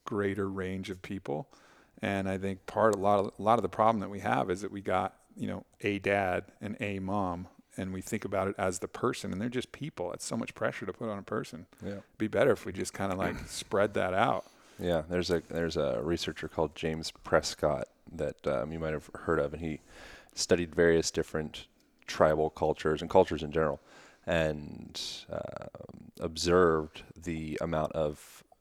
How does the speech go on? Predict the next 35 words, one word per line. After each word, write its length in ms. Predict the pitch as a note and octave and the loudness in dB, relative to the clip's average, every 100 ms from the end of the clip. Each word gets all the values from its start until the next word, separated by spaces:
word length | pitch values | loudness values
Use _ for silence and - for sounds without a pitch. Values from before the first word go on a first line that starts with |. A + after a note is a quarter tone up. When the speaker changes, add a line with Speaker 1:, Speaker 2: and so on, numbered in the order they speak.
| _ | _
Speaker 2:
uh, 100 | - - | -10 -6
physical 340 | - G2 F2 | 0 0 0
contact 580 | - E2+ E2 F#2 - - - - | 2 2 4 0 0 -10 -14 0
that 420 | D#2+ - - - | 0 0 -6 -8
kids 280 | - F2+ - | 0 0 6
have 280 | F#2+ F#2+ F#2+ | 6 6 4
growing 260 | F2+ E2 | 2 2
up, 180 | F#2 B2 | 2 2
and 100 | F2 | 2
then 100 | E2+ | 2
also 580 | D#2 E2 - F2 D#2+ D2+ D2 | 2 2 4 4 6 2 2
their 320 | D#2+ D#2 D2+ - | 2 2 0 0
openness 640 | F#2 - E2 D#2+ D#2 - | -2 0 -2 -2 -2 0
with 220 | D#2 D2+ | -2 -2
sexual 460 | - F2 - - D2+ | 0 0 -2 -2 -2
expression. 560 | C#2+ - E2 - A2+ C#3+ _ - - - - - | -4 2 4 4 -4 -8 _ -20 -20 -20 -20 -2
And 100 | E2+ | 0
what 80 | E2 | 0
he 40 | |
found 320 | - E2+ E2+ | 4 6 6
was 200 | D#2+ D2+ | 2 -2
that 320 | - D#2 - - | 0 0 0 -6
the, 460 | D#2 D2 C#2 D#2+ - | -6 -6 -10 -12 -16
the 280 | - D#2+ D2 - | -10 -8 -8 -12
cultures 760 | - F2 - E2 D#2+ - - - | 4 4 4 2 2 0 -6 -6
that 360 | E2 D2+ - - - - | 0 0 0 -8 -10 -2
had, 440 | E2 D2 D2 - - _ - _ | 0 0 -2 -12 -14 _ -20 _
were 100 | E2 | -6
totally 340 | - F#2 F2 | 2 2 4
open 240 | D#2+ E2+ F2 | 2 2 0
with 100 | D#2+ | 0
sexual 260 | E2 - E2 | 0 -2 -6
expression 480 | - F2+ F#2+ A#2 A#2+ | 2 2 2 -4 -6
among 320 | F2 E2 E2 | -2 -2 0
youth 380 | F#2+ A#2 - - | -2 -4 -6 -16